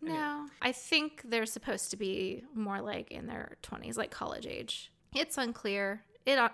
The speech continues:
Speaker 1: ultimately doesn't really make much of a difference in that kind of an, of an environment anyway. In that kind of
Speaker 2: No.
Speaker 1: an environment, you're an adult when you can be trusted to patrol anyway, so.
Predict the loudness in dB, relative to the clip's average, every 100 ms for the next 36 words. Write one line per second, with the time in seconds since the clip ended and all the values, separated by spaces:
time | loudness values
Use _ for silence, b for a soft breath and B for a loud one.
0 | 4 2 0 -2 -2 -2 -4 -4 -4 -4
1 | -4 -2 -2 -2 -4 -4 -4 -2 -2 -2
2 | 0 0 2 0 2 0 -2 -6 0 0
3 | 2 2 2 2 2 2 0 0 0 -2
4 | -4 -8 _ 0 6 8 8 6 2 4
5 | 2 2 0 -4 0 2 4 4 4 4
6 | 4 0 0 2 4 2 0 2 2 0
7 | -2 -2 -2 -4 -8 _ _ -6 -4 -2
8 | -2 -2 0 -2 -4 -6 -8 -6 -4 -2
9 | -2 -4 -8 -6 -2 0 0 -2